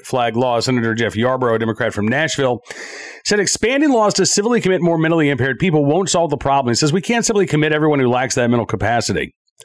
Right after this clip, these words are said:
This should absolutely open the conversation back up to red flag laws."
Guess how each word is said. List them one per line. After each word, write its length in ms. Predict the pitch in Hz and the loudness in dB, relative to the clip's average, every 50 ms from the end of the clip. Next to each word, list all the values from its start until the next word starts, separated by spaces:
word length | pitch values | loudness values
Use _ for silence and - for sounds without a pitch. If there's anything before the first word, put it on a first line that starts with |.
| - - - - - - - - | -20 -20 -20 -20 -20 -20 -6 -4
This 140 | 135 147 - | -2 0 0
should 140 | 160 156 - | 0 -2 0
absolutely 760 | - 151 175 175 196 170 - 190 175 156 165 170 156 156 156 | 0 0 0 0 0 0 0 2 2 4 4 4 4 4 4
open 200 | 147 143 143 143 | 2 2 2 0
the 80 | 135 123 | 0 0
conversation 560 | 139 135 127 123 107 139 131 117 110 113 113 | 0 -2 -2 -2 0 0 -2 0 0 0 0
back 180 | 113 107 101 113 | 0 0 -2 -2
up 100 | 110 95 | -4 -2
to 60 | 107 | 0
red 180 | 107 101 92 - | 0 0 0 -2
flag 260 | 101 98 92 92 85 | -2 -2 -2 -2 -2
laws." 320 | 78 71 - - - - | -2 -2 -4 -4 -8 -10